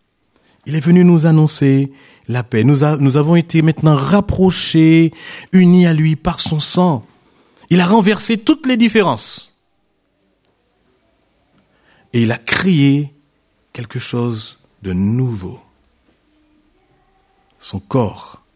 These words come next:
qui est l'Église. Et c'est ainsi que vous devez vivre. Donc, nous devons vivre ces choses. Et je termine avec quelques applications pour nous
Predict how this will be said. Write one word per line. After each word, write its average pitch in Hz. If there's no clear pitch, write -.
qui 98
est 95
l'Église. 85
Et 104
c'est 110
ainsi 147
que -
vous 113
devez 101
vivre. 90
Donc, 196
nous 131
devons 127
vivre 117
ces 110
choses. 117
Et 123
je 143
termine 151
avec 127
quelques 117
applications 107
pour 101
nous 101